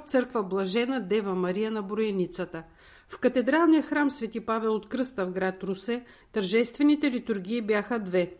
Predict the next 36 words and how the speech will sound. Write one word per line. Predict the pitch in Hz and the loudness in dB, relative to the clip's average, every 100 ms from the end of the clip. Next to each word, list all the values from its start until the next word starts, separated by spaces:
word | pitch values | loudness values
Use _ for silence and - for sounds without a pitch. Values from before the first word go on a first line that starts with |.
| _ | _
в | 240 190 | -4 -2
десет | 160 160 208 202 302 302 | -2 0 -2 0 -4 -2
и | 277 | -4
в | - | -4
осемнайсет | - 190 190 185 202 202 220 - | -4 -2 0 0 0 -4 -8 -6
часа. | 233 226 151 151 - - - | -6 -6 -8 -10 -16 -20 -10
Месата | 226 233 226 180 185 | -2 0 0 -2 -2
в | 165 | -4
десет | 170 202 196 165 | -2 -2 -4 -6
часа | 196 185 277 | -6 -2 -2
бе | 240 | 2
отслужена | 277 262 - 262 262 254 247 | 0 0 -4 -2 -2 0 -2
от | 240 | -2
енорийския | 208 214 240 233 - 185 | -2 0 -2 -4 -4 -6
свещеник | - 170 - - 240 240 233 | -6 -8 -8 -6 -4 -4 -6
отец | 220 190 190 | -4 -4 -2
Валтер | 202 208 214 233 | -4 -2 -2 -4
Гора | 196 220 233 254 - - - - | -2 0 0 -4 -8 -20 -20 -8
и | 240 | -4
бе | 220 320 | 2 2
съпроводена | 339 311 262 233 254 254 269 262 | 2 0 0 2 2 4 2 0
от | 254 | -2
света | 220 208 269 226 | -4 -2 -2 0
Броеница | 214 202 196 226 - | 0 2 2 0 -2
и | 247 | -2
молитвено | 220 208 254 254 214 185 | 0 0 -2 -2 -2 -2
шествие | 185 214 214 - 254 247 | 0 -2 -2 -4 -4 -2
до | 196 | -4
параклиса | 196 185 202 202 247 233 254 | -2 -2 -2 -4 -4 -4 -2
на | 208 | -2
света | 185 202 190 208 | -4 -6 -4 -2
Дева | 185 185 185 | 0 0 0
Мария | 170 185 214 247 254 - | 2 0 0 0 -2 -2
в | 269 - | -4 -2
църковния | 190 175 - 202 202 208 208 | -4 -4 -2 -2 0 0 -2
двор. | 165 175 165 | -4 -4 -4